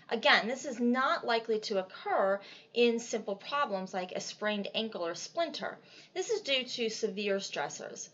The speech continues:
There are additional factors that can increase risk, such as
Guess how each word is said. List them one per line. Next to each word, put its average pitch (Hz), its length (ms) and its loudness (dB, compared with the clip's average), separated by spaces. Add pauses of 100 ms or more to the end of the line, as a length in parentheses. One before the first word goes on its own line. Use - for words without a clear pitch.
(640)
There 233 200 6
are 220 80 10
additional 240 480 4
factors 202 460 0
that - 160 0
can 220 140 -4
increase 233 920 -2
risk, 196 520 2
such - 380 -2
as - 320 0